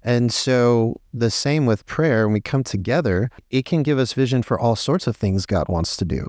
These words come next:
right? I mean, I feel like it gives big vision when I pray together with others, really for what God wants to accomplish and what we're to pray for.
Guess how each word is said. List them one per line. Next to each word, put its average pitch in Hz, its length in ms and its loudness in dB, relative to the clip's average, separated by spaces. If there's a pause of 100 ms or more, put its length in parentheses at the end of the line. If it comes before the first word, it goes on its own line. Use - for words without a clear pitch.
right? 113 320 2 (140)
I 123 80 2
mean, 127 240 2
I 143 140 0
feel 147 140 0
like 131 160 2
it 110 80 0
gives 113 260 0
big 117 340 -2
vision 107 720 0
when 107 160 0
I 107 80 2
pray 120 240 -2
together 110 340 2
with 107 160 0
others, 113 680 0 (100)
really 135 420 2
for 113 520 0 (100)
what 117 240 0
God 117 200 2
wants 117 180 0
to 120 60 2
accomplish 113 380 -2
and 113 80 0
what 113 140 0
we're 117 100 0
to 101 80 -2
pray 143 260 -2
for. 98 340 -4